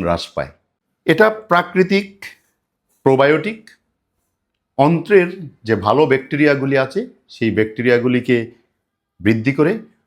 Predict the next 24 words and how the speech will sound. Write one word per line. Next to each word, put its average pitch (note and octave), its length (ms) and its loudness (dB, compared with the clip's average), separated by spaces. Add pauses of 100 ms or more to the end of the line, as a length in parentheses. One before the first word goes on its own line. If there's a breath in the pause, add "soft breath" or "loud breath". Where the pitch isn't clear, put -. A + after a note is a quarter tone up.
(100)
অর্থাৎ A2 300 -2 (280)
ইন্টেস্টাইনাল F3 600 0 (240)
ফ্লোরার C#3+ 360 2
উপরে D3+ 260 -2
এটা C3+ 200 -4
কাজ G#2+ 120 -2 (120)
করে B2+ 160 -2 (480)
চমৎকারভাবে। C#3+ 720 0
সেখানে B2+ 280 -2 (400)
আপনার A2 280 -2 (600)
ইন্টেস্টাইনাল C3 640 -2 (160)
ফ্লোরাগুলিকে C#3 640 2 (800)
বেঁচে A#2 360 -2
থাকতে B2 280 -8
সাহায্য A2 280 -6 (100)
করে, D#3 140 -2 (600)
ফলে A2+ 260 2 (260)
এটা A2+ 160 2 (720)
প্রাকৃতিক D#3 500 -2 (420)
প্রোবায়োটিক A2+ 560 2
হিসাবে F#2 240 -8 (100)
কাজ E2 100 -4 (120)
করে। E2 140 -12 (480)
এটাকে A3 320 2